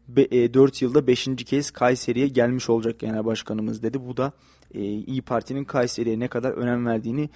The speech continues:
gösteriyor dedi. Bakalım yarın neler olacak, ne tür gelişmeler yaşanacak ama muhtemelen Meral Hanım'a, e, Meral Hanım kürsüden Sayın Belediye Başkanı'na, e, direkt olarak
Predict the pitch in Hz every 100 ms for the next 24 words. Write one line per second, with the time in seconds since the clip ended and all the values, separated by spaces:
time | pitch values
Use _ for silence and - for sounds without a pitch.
0 | - _ - 127 - 117 113 110 107 110
1 | 151 - - - _ - - 151 139 135
2 | 147 143 131 135 135 123 120 139 131 127
3 | 127 123 123 - 117 117 117 113 117 120
4 | 139 143 139 117 123 131 - 165 180 156
5 | 170 139 135 147 139 143 156 - - -
6 | 113 117 123 143 151 151 151 - _ _
7 | _ _ _ _ _ _ _ _ - 131
8 | 120 131 143 147 - - - 127 135 123
9 | 120 139 135 135 - 139 139 143 - _
10 | - 113 120 135 147 - 131 131 139